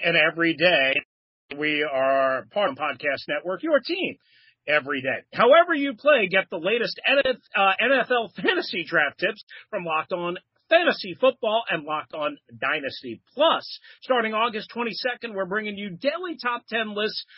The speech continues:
for Fantasy Draft Week. It's Locked On Fantasy Football and Locked On Dynasty, available on YouTube and wherever you get your podcasts. All right, David. We're gonna get into this coming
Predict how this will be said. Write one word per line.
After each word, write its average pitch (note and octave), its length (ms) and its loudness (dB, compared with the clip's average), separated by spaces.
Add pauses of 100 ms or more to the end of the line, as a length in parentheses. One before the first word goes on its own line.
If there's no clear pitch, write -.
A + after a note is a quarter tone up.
(180)
for - 180 -2
Fantasy C#3+ 460 -4
Draft A#2 320 -6
Week. - 240 -20
It's - 220 -16
Locked B3 260 2
On B3 160 0
Fantasy A#3+ 480 -4
Football E3+ 380 0
and D3 80 -10
Locked F3 260 -2
On F3+ 220 -2
Dynasty, A#3 640 0 (280)
available F3+ 600 -2 (200)
on A2 140 -6
YouTube B3 560 2 (100)
and E3 240 2
wherever E3+ 680 -2
you E3 400 -2 (180)
get E3 220 0
your F3 180 -2
podcasts. E3 800 -2
All F#3 120 2
right, A#3+ 160 2
David. F#3 300 0 (880)
We're F#3 160 4
gonna A#3+ 180 6
get B3 140 6
into B3+ 280 0
this F#3 280 0
coming F3+ 340 4